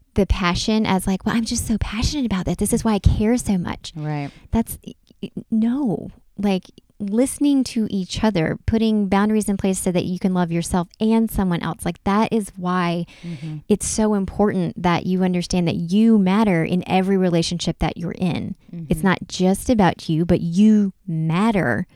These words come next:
Speaker 1: in every relationship that you are in.
Speaker 2: Yes. As well as when it doesn't feel right,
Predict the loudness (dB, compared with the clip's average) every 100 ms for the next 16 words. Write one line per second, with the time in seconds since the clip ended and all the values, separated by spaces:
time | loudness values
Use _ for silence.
0 | _ _ -20 -2 -2 0 -2 0 0 0
1 | -2 -4 -6 -6 -4 -4 -8 -8 -8 -8
2 | -10 -10 -10 -14 -14 -14 _ -10 -10 -18
3 | -20 _ _ _ _ _ _ _ -4 -2
4 | -2 0 0 0 -2 -6 -10 -4 -2 -4
5 | 0 -2 -2 -4 -4 -2 -2 -2